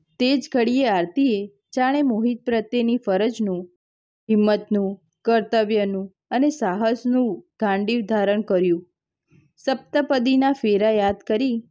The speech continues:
મોહિતના દુઃખની ભાગીદાર થઈ એનું દુઃખ વહેંચી લે. આમ હિંમત હારે નહીં ચાલે. આ બધું સાંભળી આરતી ઊભી થઈ અને આંસુ લૂછી નાખ્યા અને હસતા હસતા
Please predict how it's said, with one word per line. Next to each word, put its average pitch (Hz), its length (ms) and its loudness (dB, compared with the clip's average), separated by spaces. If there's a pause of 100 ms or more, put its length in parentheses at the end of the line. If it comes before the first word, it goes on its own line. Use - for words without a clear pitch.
(160)
મોહિતના 285 560 2
દુઃખની 226 420 0
ભાગીદાર 202 640 0
થઈ 214 400 -2 (220)
એનું 247 340 2
દુઃખ 226 280 -2
વહેંચી 196 360 0
લે. 170 300 0 (440)
આમ 190 160 0
હિંમત 196 480 0
હારે 185 260 0
નહીં 202 220 -2
ચાલે. 175 500 -4 (460)
આ 240 120 0
બધું 277 320 0
સાંભળી 220 460 -2
આરતી 220 560 -2 (120)
ઊભી 208 240 -2
થઈ 196 320 -2 (320)
અને 202 280 2
આંસુ 185 340 -2
લૂછી 180 340 -2
નાખ્યા 175 580 -4 (520)
અને 208 160 2
હસતા 202 520 0
હસતા 220 440 -2